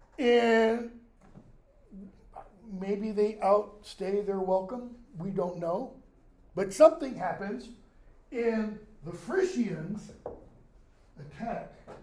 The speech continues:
the Schildings, who are staying in the main hall. Okay, remember what I said about hospitality?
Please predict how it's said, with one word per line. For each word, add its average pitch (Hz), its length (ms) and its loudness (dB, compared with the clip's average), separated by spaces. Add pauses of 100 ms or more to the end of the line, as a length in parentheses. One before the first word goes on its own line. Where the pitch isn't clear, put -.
(640)
the 143 80 -18
Schildings, - 540 -14 (1500)
who 170 220 -10
are 151 120 -10
staying 190 920 -8 (460)
in 220 520 -2 (380)
the 143 100 -12
main 180 420 -8
hall. 190 500 -14 (320)
Okay, 139 140 -20
remember 160 380 -12
what 185 180 -4
I 185 120 -8
said 185 220 -10
about 175 340 -10
hospitality? 185 680 -14